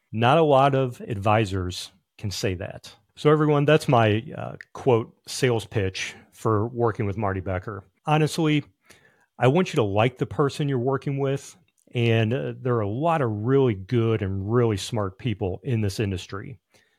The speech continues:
Guys like Brian Anderson and Chad Owen and Brad Pistol. I've learned a lot from these guys. And I'd rather see you get a solid, safe money retirement plan from someone else than not get one at all.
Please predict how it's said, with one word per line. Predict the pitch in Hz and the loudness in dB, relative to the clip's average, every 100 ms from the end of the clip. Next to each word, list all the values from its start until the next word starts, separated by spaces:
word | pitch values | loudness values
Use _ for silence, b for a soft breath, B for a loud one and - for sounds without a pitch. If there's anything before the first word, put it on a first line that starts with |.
| _ - | _ 0
Guys | 110 110 | 2 2
like | 104 98 _ _ _ | 0 -2 _ _ _
Brian | 127 117 120 | 0 0 2
Anderson | 117 113 104 - 98 87 | 0 0 -2 -4 -8 -8
and | 85 | -12
Chad | - 127 113 | -4 -2 0
Owen | 107 101 92 87 | 0 -2 -4 -6
and | 85 90 | -8 -6
Brad | 107 104 104 | -2 -2 -2
Pistol. | 104 - 110 95 92 - _ - | -8 -4 -2 -2 -4 -12 _ -4
I've | 117 135 | -4 0
learned | 143 120 | 0 0
a | |
lot | 95 104 110 104 | -2 0 0 0
from | - 98 | -2 -8
these | 90 85 | -8 -8
guys. | 113 101 - - - _ b b b b b b b | -10 -10 -12 -14 -18 _ b b b b b b b
And | 113 135 | 0 2
I'd | |
rather | 175 185 175 139 | 4 4 2 0
see | - 147 | -2 -2
you | 139 117 | 0 -2
get | 110 104 | -2 -4
a | |
solid, | 92 - 131 117 120 123 120 101 _ _ _ _ | -6 -4 0 2 2 0 -6 -12 _ _ _ _
safe | - - 139 135 - | -10 0 0 0 0
money | 120 123 | 0 0
retirement | 101 95 - 139 120 101 | 0 -4 -2 0 0 -2
plan | - 104 92 92 | -4 -4 -4 -4
from | 104 | -8
someone | 90 - 123 107 | -10 -2 -2 0
else | 101 104 131 - - _ _ _ _ - | -2 -2 -4 -10 -16 _ _ _ _ -2
than | 107 101 | 0 2
not | 107 113 - | 2 2 0
get | 113 | -8
one | 113 101 92 | -6 -6 -4
at | |
all. | 92 90 - - | -4 -6 -8 -20